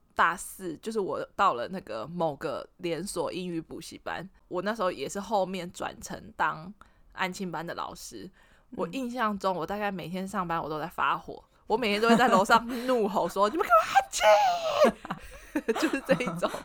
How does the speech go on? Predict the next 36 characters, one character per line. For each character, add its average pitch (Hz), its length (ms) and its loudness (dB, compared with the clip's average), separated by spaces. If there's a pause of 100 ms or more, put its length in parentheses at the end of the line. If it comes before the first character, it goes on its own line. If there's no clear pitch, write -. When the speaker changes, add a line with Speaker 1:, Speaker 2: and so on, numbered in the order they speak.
(460)
Speaker 1:
就 339 120 -2
是 339 80 0
跟 330 240 -2
你 262 120 -4
的 220 140 0
那 247 100 0
个 226 160 -2
遇 262 140 -2
到 254 140 6
的 202 60 4
状 214 220 2
况 214 220 0
可 196 60 -6
能 175 120 0
会 180 220 0
不 185 60 -4
太 190 140 2
一 165 100 -4
样。 175 120 -2
Speaker 2:
嗯。 - 20 -10
Speaker 1:
但 302 120 -2
是 311 100 -4 (300)
我 214 100 0
曾 254 220 -2
经 254 80 -10
也 233 160 -2
遇 226 140 -6
到 214 160 4
家 185 240 2
长 151 260 -6
跟 170 100 -4
我 170 140 -4
讲 151 240 -8
说， 156 260 -4
就 165 160 -8
是 170 240 -8